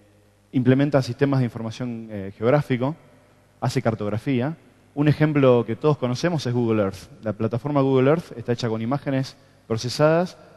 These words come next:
por Telespacio. Es decir, satélites que toman imágenes, la ti-, la Tierra tiene una curva-, una curvatura, ¿no? Y la pantalla de la P C no tiene curvatura. Eso hay que hacer mosaicos,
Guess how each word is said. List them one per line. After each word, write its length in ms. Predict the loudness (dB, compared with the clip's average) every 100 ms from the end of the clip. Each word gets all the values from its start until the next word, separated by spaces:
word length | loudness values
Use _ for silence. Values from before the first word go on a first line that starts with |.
| -20 _
por 140 | -4 0
Telespacio. 580 | 0 -2 -8 -12 -18 -12
Es 80 | -6
decir, 340 | -4 -4 -6 -8 _ _ _ _ _
satélites 540 | -4 2 4 4 2
que 220 | 2 0
toman 240 | 0 0 0
imágenes, 600 | 0 -2 -2 -4 -6 -12 -20 _ _ _ _ _ _ _ -4
la 140 | -4
ti-, 160 | -2 -2
la 160 | 0
Tierra 180 | 4 4
tiene 140 | 6
una 100 | 4
curva-, 220 | 2 0 0
una 240 | -4 -4
curvatura, 480 | -4 -4 -4 -2 -2
¿no? 200 | -4 -6 -2
Y 60 |
la 120 | 0 0
pantalla 360 | 0 -4 0
de 40 | 0
la 80 |
P 80 | 0
C 340 | -2 -2 -2 -4
no 260 | -10 -10
tiene 200 | -6 -6
curvatura. 440 | -6 -10 -10 -14 -16 _ -16
Eso 200 | -6 -4
hay 80 | 0
que 260 | 0 -2 -8 _ _ _ _ _ _ _ _ -20 -16
hacer 220 | -10 -10
mosaicos, 680 | -8 0 2 2 -2 -4